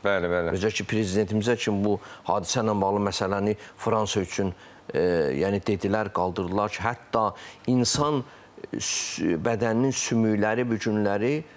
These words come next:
Speaker 2: Fransada hardasa saxlanılır müəyyən
Speaker 1: Saxlanılır,
Speaker 2: formada,
Speaker 1: tamam.
Speaker 2: amma bunların qaytarılması lazımdır o xalqa və millətə. Və Afrika xalqlarının bir çoxlarının qətliamları var.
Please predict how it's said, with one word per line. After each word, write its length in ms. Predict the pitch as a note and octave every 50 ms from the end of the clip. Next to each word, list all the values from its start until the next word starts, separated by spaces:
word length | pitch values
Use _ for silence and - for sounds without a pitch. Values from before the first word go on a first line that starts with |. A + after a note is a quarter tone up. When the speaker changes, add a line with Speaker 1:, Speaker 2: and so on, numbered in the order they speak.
| - - - -
Speaker 2:
Fransada 640 | - - A2 A2+ A#2 A#2 A2+ - - A#2 F#2 F#2+ F#2 -
hardasa 460 | G#2 G#2 G2+ F#2+ A2 A2+ - - G2+
saxlanılır 640 | - - - G2 - - A2+ G#2+ G#2 A2 A#2 C3 C3
müəyyən 0 |
Speaker 1:
Saxlanılır, 320 | A2+ G2 A2 - - D#2+ D#2+
Speaker 2:
formada, 300 | G#2 G#2+ G#2+ G#2+ - -
Speaker 1:
tamam. 440 | C3 C#3 C#3+ - - - - - -
Speaker 2:
amma 240 | - - G#2+ G#2 A2
bunların 400 | A2+ A2+ G#2+ A2 A#2 B2 C#3 C3
qaytarılması 720 | G#2+ A2 A2+ A2 - B2 A2+ A2 G#2+ A2 G#2+ - D3+ C#3+
lazımdır 360 | C3 A2+ G2 - F#2 F#2+ F2+
o 60 | E2+ -
xalqa 340 | - - F2+ F2+ E2+ - F2+
və 120 | F2 F2+ F2
millətə. 460 | F2 E2 D#2 E2 D#2+ - - D#2+ D2+ - - - - - - - -
Və 220 | A2 G2+ B2 C#3 - - D3
Afrika 460 | C#3+ - - B2 B2 - - A2+ G2
xalqlarının 640 | - - - G#2+ F#2+ - G2+ G2 G2 F#2+ G2+ G2 F#2+
bir 80 | G2+ F#2+
çoxlarının 540 | - - - - - G2+ F#2 F#2 F#2+ F#2+ F2+
qətliamları 720 | F#2+ - - - - F#2+ F2+ F#2 F2+ F2 F2 F2 F2 E2 D#2
var. 220 | E2 E2 D#2 -